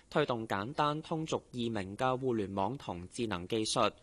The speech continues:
香港電台北京新聞中心記者李津升報道。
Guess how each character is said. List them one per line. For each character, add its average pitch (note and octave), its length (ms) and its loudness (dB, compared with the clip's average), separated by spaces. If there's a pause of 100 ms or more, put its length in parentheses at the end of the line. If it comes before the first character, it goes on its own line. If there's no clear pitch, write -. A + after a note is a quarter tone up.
(400)
香 C#3+ 160 2
港 A#2 200 2
電 A2+ 120 -2
台 F#2+ 200 0
北 D3+ 140 0
京 D#3 140 -2
新 - 140 -2
聞 F2+ 140 -2
中 D#3 180 -2
心 D#3 240 -2
記 B2 180 0
者 A2+ 380 2
李 A#2 160 0
津 E3+ 240 -2
升 D#3+ 260 -2
報 C3+ 120 0
道。 F#2 260 4